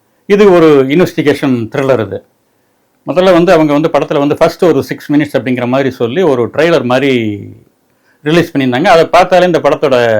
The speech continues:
ஜானர் என்ன அப்படின்னு புரிஞ்சுக்கிருப்போம். இந்த படத்தோட வந்து ஒரு இன்வெஸ்டிகேஷன்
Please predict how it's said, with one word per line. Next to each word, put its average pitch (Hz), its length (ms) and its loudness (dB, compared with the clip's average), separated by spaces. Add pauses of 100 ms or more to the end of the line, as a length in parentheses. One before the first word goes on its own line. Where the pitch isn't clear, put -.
(180)
ஜானர் 156 280 2
என்ன 135 220 0
அப்படின்னு 117 280 -6
புரிஞ்சுக்கிருப்போம். 117 600 -10 (400)
இந்த 185 160 0
படத்தோட 180 440 2
வந்து 170 260 0
ஒரு 160 240 2
இன்வெஸ்டிகேஷன் 135 920 -2